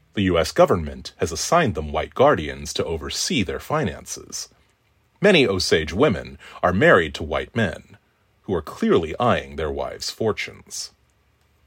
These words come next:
The movie, adapted from David Grann's twenty seventeen book, is structured around one of these marriages.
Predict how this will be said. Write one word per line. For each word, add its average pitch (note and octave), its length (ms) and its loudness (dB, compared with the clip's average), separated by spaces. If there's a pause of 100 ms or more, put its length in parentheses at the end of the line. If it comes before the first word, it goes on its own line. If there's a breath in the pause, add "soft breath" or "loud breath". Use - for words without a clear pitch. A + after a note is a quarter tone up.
(100)
The G#3+ 80 4
movie, G#3 540 0 (200)
adapted G#3 540 4
from E2+ 160 -4
David A2+ 320 2
Grann's D2+ 460 -6
twenty G#2 240 0
seventeen D#2+ 540 -4
book, A2 360 2 (500 soft breath)
is D#3 140 -2
structured - 720 2
around G2+ 260 4
one D#2 140 -6
of - 100 -10
these C2 260 -12
marriages. - 760 -2